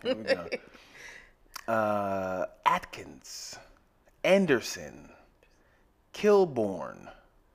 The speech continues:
Speaker 1: Hollins.
Speaker 2: Are we going with married or maiden?
Speaker 1: She ain't married no more.
Speaker 2: Yes, she is.
Speaker 1: No, she's not.
Speaker 2: They're engaged.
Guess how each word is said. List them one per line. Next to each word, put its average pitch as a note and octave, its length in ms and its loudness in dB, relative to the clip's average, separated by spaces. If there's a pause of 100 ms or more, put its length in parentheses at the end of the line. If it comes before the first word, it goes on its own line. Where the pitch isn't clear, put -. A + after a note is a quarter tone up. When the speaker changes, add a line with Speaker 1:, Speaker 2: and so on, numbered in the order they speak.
(380)
Speaker 1:
Hollins. E2+ 1000 2 (2000)
Speaker 2:
Are F3 100 2
we F3+ 80 -2
going F3+ 260 2
with C3+ 120 -2
married A3+ 500 0
or E3 140 4
maiden? D3+ 460 0 (140)
Speaker 1:
She - 200 -12
ain't C4+ 200 -6
married C#4 280 -2
no C4+ 100 -2
more. C#4+ 400 -4
Speaker 2:
Yes, C4+ 140 -8
she D4 160 -8
is. D#4 320 -8
Speaker 1:
No, E3+ 140 -6
she's A3+ 260 -14
not. D4+ 200 -2
Speaker 2:
They're F#3+ 160 8
engaged. F3+ 580 0